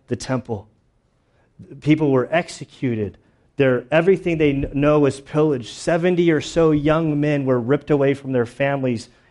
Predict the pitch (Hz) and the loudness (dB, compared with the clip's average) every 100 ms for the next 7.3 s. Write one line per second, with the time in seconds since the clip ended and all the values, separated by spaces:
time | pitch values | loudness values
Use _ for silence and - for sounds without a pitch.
0 | - 131 127 123 143 151 - 151 139 135 | -4 0 0 2 0 0 -4 -2 0 2
1 | 131 135 135 131 143 123 127 120 135 143 | 2 2 -2 0 -2 0 0 2 2 2
2 | 131 - 151 143 151 131 123 123 123 131 | 0 -2 -4 -2 -2 -2 -2 -2 -2 0
3 | 135 139 131 107 - 151 151 165 156 143 | 2 2 0 -2 -2 -2 0 2 2 2
4 | 117 131 143 135 135 113 - 131 139 127 | -2 -2 0 0 -2 -4 -2 0 2 0
5 | 113 - - - _ 165 160 - - 170 | -6 -14 -20 -20 _ 0 0 -2 -2 2
6 | 208 220 190 180 180 165 143 - - 175 | 2 0 -2 0 2 2 0 -8 -2 0
7 | 147 127 | 0 -2